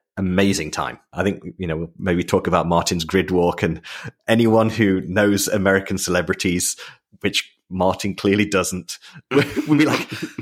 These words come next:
"It's not him. Someone tell him it's not him." <laughs> Um, but you know what? It's, you know, that, that's, it, it's all part of it. And overall, I think it was,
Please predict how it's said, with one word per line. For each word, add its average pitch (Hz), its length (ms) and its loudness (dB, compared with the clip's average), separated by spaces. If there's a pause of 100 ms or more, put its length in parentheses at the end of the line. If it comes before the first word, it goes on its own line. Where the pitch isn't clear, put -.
(240)
"It's 339 340 -2
not - 260 0
him. 277 840 -2 (140)
Someone 359 420 4
tell 311 240 2
him 269 120 0
it's 294 180 -4
not 233 260 -2
him." 190 420 -2
<laughs> - 60 -16 (1500)
Um, 120 300 4 (220)
but - 180 0
you 220 120 0
know 196 100 4
what? 196 180 2
It's, - 480 -6
you - 120 -12
know, 151 180 -2
that, 156 280 -6
that's, - 600 -4 (160)
it, 139 380 0
it's 151 240 0
all 143 140 4
part 117 280 2
of 98 120 0
it. 98 160 0
And 113 280 0 (340)
overall, 135 640 4
I 123 80 2
think 139 160 2
it 120 100 4
was, 104 300 2